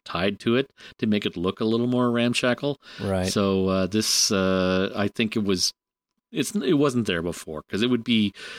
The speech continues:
Speaker 1: not as, uh, you know, looking as put together randomly as it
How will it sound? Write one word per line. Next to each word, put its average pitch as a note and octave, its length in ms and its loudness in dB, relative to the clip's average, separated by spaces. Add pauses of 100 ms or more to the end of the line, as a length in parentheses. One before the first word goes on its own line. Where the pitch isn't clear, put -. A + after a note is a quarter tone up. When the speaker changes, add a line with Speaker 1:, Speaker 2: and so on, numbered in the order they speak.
(160)
Speaker 1:
not A2 360 2
as, G2+ 640 0
uh, E2+ 380 -2 (1300)
you C#3+ 60 -6
know, G#2+ 100 2
looking A2 460 2
as G2+ 220 0 (120)
put - 200 -2
together G2 440 0 (140)
randomly G2 800 0
as F2 240 -2
it E2+ 140 0